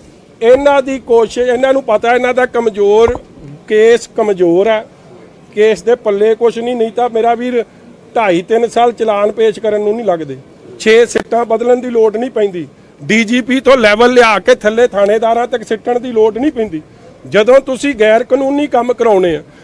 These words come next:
ਜਦੋਂ ਤੁਸੀਂ ਉਹਨਾਂ ਤੋਂ ਚਲਾਨ ਪੇਸ਼ ਕਰਾਉਣਾ ਜਿਹੜਾ ਤੁਹਾਡੀ ਘਰ ਦੀ ਨੂੰ ਸ਼ਾਪਿੰਗ ਕਰਾਉਣ ਉਹਨਾਂ ਅਫਸਰਾਂ ਤੋਂ, ਫਿਰ ਤੁਹਾਡੀ ਬੜੀਆਂ ਮਜਬੂਰੀਆਂ ਹੁੰਦੀਆਂ ਨੇ। ਤੇ ਉਹ ਅਫਸਰਾਂ ਨੇ ਵੀ ਕਾਨੂੰਨ ਨੂੰ ਛਿੱਕੇ ਤੇ ਟੰਗਣਾ। ਮੈਂ ਲਾਅ ਅਬਾਈਡਿੰਗ ਸਿਟੀਜ਼ਨ ਆ,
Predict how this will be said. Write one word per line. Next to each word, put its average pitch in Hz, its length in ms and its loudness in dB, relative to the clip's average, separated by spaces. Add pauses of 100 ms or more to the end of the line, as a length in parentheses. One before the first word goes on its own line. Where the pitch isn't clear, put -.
(160)
ਜਦੋਂ 233 300 6
ਤੁਸੀਂ 277 360 0
ਉਹਨਾਂ 302 300 6
ਤੋਂ 302 140 2
ਚਲਾਨ 254 460 2
ਪੇਸ਼ 254 340 4
ਕਰਾਉਣਾ 247 440 2
ਜਿਹੜਾ 254 320 0
ਤੁਹਾਡੀ 240 340 0
ਘਰ 240 220 -2
ਦੀ 175 180 -6
ਨੂੰ 262 120 -4
ਸ਼ਾਪਿੰਗ 226 420 2
ਕਰਾਉਣ 240 380 4 (880)
ਉਹਨਾਂ 294 300 4
ਅਫਸਰਾਂ 233 340 0
ਤੋਂ, 214 120 -6
ਫਿਰ 247 260 4
ਤੁਹਾਡੀ 302 280 2
ਬੜੀਆਂ 285 320 2
ਮਜਬੂਰੀਆਂ 302 480 0
ਹੁੰਦੀਆਂ 240 280 0
ਨੇ। 233 100 -6
ਤੇ - 180 2
ਉਹ 285 140 6
ਅਫਸਰਾਂ 277 340 2
ਨੇ 302 100 4
ਵੀ 320 120 0
ਕਾਨੂੰਨ 285 280 0
ਨੂੰ 302 100 0
ਛਿੱਕੇ 262 320 2
ਤੇ 285 120 2
ਟੰਗਣਾ। 277 360 2
ਮੈਂ 262 500 2 (600)
ਲਾਅ 202 360 6
ਅਬਾਈਡਿੰਗ 254 420 2
ਸਿਟੀਜ਼ਨ 214 480 0
ਆ, 277 180 -2